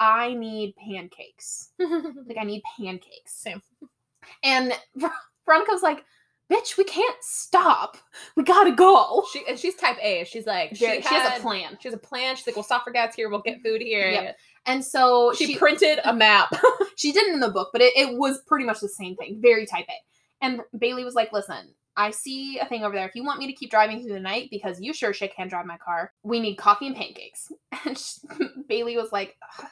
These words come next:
Speaker 1: I mean, Veronica was like, "Yeah, sure, whatever." So they stop. They pull in, and they're, it's like a greasy diner. There's them and then a group of, like, older drunk gentlemen. So they come in. They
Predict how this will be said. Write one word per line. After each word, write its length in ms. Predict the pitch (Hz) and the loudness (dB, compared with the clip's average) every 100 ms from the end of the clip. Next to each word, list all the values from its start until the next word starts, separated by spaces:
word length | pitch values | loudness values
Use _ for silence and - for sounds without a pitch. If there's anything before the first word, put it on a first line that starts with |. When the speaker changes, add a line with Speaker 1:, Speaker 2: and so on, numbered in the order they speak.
| 254 | 0
Speaker 1:
I 60 | |
mean, 280 | 254 226 190 - | 0 -2 -6 4
Veronica 260 | 240 247 | 4 4
was 140 | 214 202 | -4 -8
like, 120 | 196 | -4
"Yeah, 140 | 208 | -4
sure, 220 | 190 180 | -4 -6
whatever." 340 | 175 104 - - _ _ _ _ | -6 -8 -10 -16 _ _ _ _
So 120 | - | -4
they 80 | 302 | -2
stop. 240 | 294 214 - _ | 0 -2 -2 _
They 80 | 226 | -10
pull 260 | 214 320 269 | -2 0 0
in, 220 | 214 214 220 | -2 -2 -6
and 160 | 220 | -4
they're, 240 | 226 226 226 | -2 -2 -2
it's 160 | 226 - | -6 -6
like 160 | 220 | -8
a 40 | 220 | -8
greasy 320 | 202 226 220 | -10 -10 -8
diner. 320 | 190 165 170 | -8 -8 -8
There's 360 | 190 208 202 - _ | -4 -2 -2 -6 _
them 440 | 196 214 254 339 370 | -2 2 2 0 -4
and 160 | 226 226 | -4 -4
then 140 | 220 | -4
a 100 | 208 | -4
group 260 | 202 214 226 | -6 -4 -4
of, 100 | 202 | -6
like, 160 | 190 180 - | -8 -10 -8
older 440 | 190 202 202 202 | -4 -2 0 -2
drunk 360 | 202 190 185 185 _ | -4 -8 -8 -10 _
gentlemen. 380 | 175 165 104 - - - - | -16 -16 -16 -20 -20 -20 -10
So 100 | 226 | -8
they 60 | |
come 260 | 247 294 294 | -4 -2 0
in. 320 | 262 254 247 - - | 0 0 -4 -10 -10
They 600 | 220 214 214 208 208 | -2 0 2 4 2